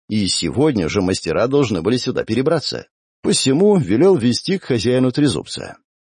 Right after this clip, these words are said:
В кабинете за письменным столом сидел немолодой мужчина в дорогой тунике, вышитой золотом. Мрачный вид подсказывал о внутренних переживаниях владельца постоялого двора.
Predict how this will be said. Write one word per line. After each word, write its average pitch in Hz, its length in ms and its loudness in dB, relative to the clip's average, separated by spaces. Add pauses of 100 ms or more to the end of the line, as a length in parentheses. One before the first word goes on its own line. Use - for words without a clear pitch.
(160)
В - 100 -16
кабинете 170 640 2
за 95 180 -2
письменным 101 460 0
столом 131 440 0
сидел 139 460 2
немолодой 90 440 2
мужчина 139 540 0
в 92 80 -4
дорогой 92 360 0
тунике, 135 480 -2
вышитой 110 480 -4
золотом. 73 720 -6 (380)
Мрачный 160 460 0
вид 190 180 -4
подсказывал 151 640 2
о 131 80 0
внутренних 131 460 0
переживаниях 131 720 2
владельца 95 400 0
постоялого 78 560 -2
двора. 73 380 -4